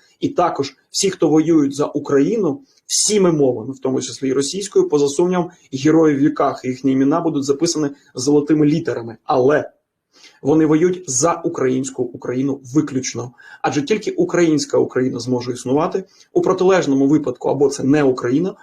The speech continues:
або вона буде св-, швидко захоплена, або знищена. Тож ця,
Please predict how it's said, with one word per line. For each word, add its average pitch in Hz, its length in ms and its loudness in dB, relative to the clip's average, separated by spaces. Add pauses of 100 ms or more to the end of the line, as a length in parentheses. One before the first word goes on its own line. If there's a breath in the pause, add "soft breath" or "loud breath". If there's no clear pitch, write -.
(180 soft breath)
або 151 180 2
вона 147 220 4
буде 131 200 -2
св-, - 240 -10
швидко 143 400 -2
захоплена, 175 540 0
або 156 180 2
знищена. 139 580 -2 (380 soft breath)
Тож 143 180 2
ця, 208 320 0